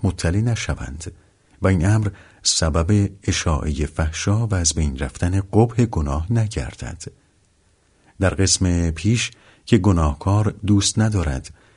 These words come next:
کسی از گناه او باخبر شود و تجاهر به فسق نمی کند،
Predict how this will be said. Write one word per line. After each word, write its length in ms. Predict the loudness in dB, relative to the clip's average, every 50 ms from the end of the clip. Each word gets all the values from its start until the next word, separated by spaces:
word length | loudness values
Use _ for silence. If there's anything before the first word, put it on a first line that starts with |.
| _ _
کسی 280 | 0 0 2 2 2 2
از 120 | 2 0
گناه 300 | 0 0 2 2 2 0
او 180 | 0 -2 -2 -2
باخبر 440 | 0 0 0 0 -2 -2 -2 -2 -4
شود 540 | -6 -6 -6 -4 -4 -4 -4 -4 -6 -8 -12 -16 _ _ _ _ _ _ -6
و 100 | -4 -2
تجاهر 580 | -2 0 0 0 2 2 2 2 2 0 0 0
به 100 | 0 -2
فسق 480 | -2 -2 -2 -4 -2 -2 -4 -4 -4 -2
نمی 240 | -2 -2 -4 -6
کند، 380 | -8 -4 -2 0 2 2 0 -2